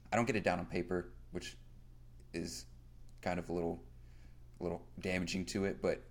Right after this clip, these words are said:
a, a lot more is just coming through up here, a lot more to the story, a lot of things like that, that's getting added. So it, this is the thing that's gonna happen. So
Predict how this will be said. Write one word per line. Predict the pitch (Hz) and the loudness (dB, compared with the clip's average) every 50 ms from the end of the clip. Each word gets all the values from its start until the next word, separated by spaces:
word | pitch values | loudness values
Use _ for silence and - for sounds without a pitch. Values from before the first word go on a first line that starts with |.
| - | -4
a, | - 85 - - - - - | -4 -4 -4 -4 -8 -6 -4
a | |
lot | 85 85 85 80 82 85 82 82 | -2 2 4 6 6 4 4 2
more | 85 85 82 82 82 | 0 2 2 2 2
is | 82 - | 0 -2
just | 82 - - | -4 -6 -6
coming | - - 87 82 82 82 - | -4 -2 -2 0 -2 -2 -2
through | 85 85 80 73 73 | -2 -2 -2 0 -2
up | 78 - - | -4 -4 -4
here, | - 80 65 | -4 -4 -2
a | - | -2
lot | 85 85 82 80 - | -2 -2 -2 -2 -2
more | 82 82 | -4 -4
to | - - | -4 -6
the | - 82 | -8 -6
story, | 80 - - 87 82 82 82 82 | -6 -4 -2 0 2 2 2 2
a | 80 | 0
lot | 82 80 | -2 -4
of | 80 | -2
things | - 80 - - | -4 -6 -4 -4
like | - - 85 - - - - - | -6 -8 -8 -10 -12 -12 -6 -4
that, | 85 87 - - | -4 -4 -4 -4
that's | 85 80 - | -6 -6 -4
getting | - 85 82 - | -4 -4 -2 0
added. | 82 85 85 85 | 2 0 0 0
So | - 87 85 | 2 2 2
it, | 82 - 85 85 | 4 4 2 2
this | - 92 - | 2 2 2
is | - 92 85 | 2 0 0
the | 87 82 | 0 0
thing | - 92 90 | 0 2 0
that's | 85 82 80 - | 0 0 -2 -4
gonna | - 87 | -6 -4
happen. | 82 82 82 - - 82 90 | -2 -2 -2 0 0 0 0
So | 90 - - 104 110 | 0 0 0 0 0